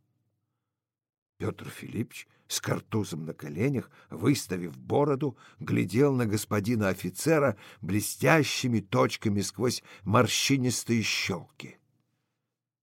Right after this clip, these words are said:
Что мы хотим от вас? Мы хотим от вас полного осведомления о населении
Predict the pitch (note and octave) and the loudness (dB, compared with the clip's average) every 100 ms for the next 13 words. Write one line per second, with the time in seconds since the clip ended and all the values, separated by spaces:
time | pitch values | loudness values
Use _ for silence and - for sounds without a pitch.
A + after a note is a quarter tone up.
0 | _ _ - - F#3+ A#3 B3 B3 - G3 | _ _ -10 8 10 10 8 6 8 6
1 | - G#3 G#3+ A3+ C4 C#4+ C#4+ - - _ | 6 6 6 6 6 6 4 -2 -12 _
2 | _ _ _ _ - A#3+ - G3 - B3 | _ _ _ _ 4 6 8 8 8 0
3 | C4+ A3+ F#3 G3 C4 - - _ _ _ | 4 4 6 6 8 6 -2 _ _ _
4 | _ _ F3+ A3+ B3 B3+ C4 C4+ C4+ - | _ _ 8 10 8 8 8 8 8 6
5 | F#3+ - F#3 G#3+ F#3+ G3 G3 A3 A#3+ A3+ | 4 4 4 6 8 6 8 6 6 4
6 | A3 - F#3 F3+ F3+ - F3+ C#4 D4+ F#3+ | 2 6 4 6 4 4 4 4 0 2
7 | C3+ A#2+ | 2 0